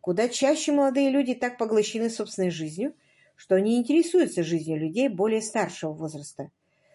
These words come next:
Но Люси уже исполнился двадцать один год, и она была достаточно взрослой, чтобы интересоваться, как устраивают свою жизнь другие женщины. Капитан продолжал рассказывать мне то, что я уже знала.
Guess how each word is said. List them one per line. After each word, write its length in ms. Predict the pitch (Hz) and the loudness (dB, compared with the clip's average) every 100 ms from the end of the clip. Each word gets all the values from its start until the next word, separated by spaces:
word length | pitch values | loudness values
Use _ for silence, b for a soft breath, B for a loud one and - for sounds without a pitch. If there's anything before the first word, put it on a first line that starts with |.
| _ - | _ -4
Но 180 | 269 - | -2 0
Люси 420 | 254 247 - 330 | -2 -2 0 2
уже 280 | - 226 262 | 0 0 0
исполнился 580 | 254 - 269 254 247 254 | 0 0 0 2 0 -2
двадцать 280 | 233 240 - | -2 -4 -2
один 260 | 240 262 269 | -2 -2 2
год, 260 | 311 311 _ _ | 0 -2 _ _
и 100 | - | -4
она 240 | 160 170 190 | -2 0 0
была 200 | 202 202 | 2 2
достаточно 560 | 202 202 226 226 240 | 0 0 -4 -2 -6
взрослой, 560 | 233 285 294 - 139 - b b b b | -2 0 -2 -4 -10 -10 b b b b
чтобы 360 | - 214 226 | 0 2 2
интересоваться, 840 | 233 285 294 302 202 151 - 143 - | 2 0 2 0 2 -2 -6 -12 -4
как 180 | 359 339 | -2 -2
устраивают 540 | - 190 170 160 160 | -2 0 2 0 -2
свою 200 | 170 160 | -4 -4
жизнь 380 | 151 165 170 208 | -2 -4 -2 -4
другие 380 | 247 254 311 156 | -4 0 0 0
женщины. 520 | 151 131 - - - _ _ _ _ _ _ _ _ _ _ _ _ _ | -4 -10 -12 -16 -20 _ _ _ _ _ _ _ _ _ _ _ _ _
Капитан 460 | - 208 262 392 370 | -4 0 2 2 2
продолжал 500 | 233 190 196 240 294 | 2 4 4 4 2
рассказывать 540 | 190 190 208 185 175 | 2 2 2 2 0
мне 100 | 185 | -2
то, 140 | 180 240 | -4 -4
что 160 | - | -2
я 160 | 185 180 | 0 0
уже 180 | 175 170 | 0 -4
знала. 400 | 160 139 147 | -6 -8 -10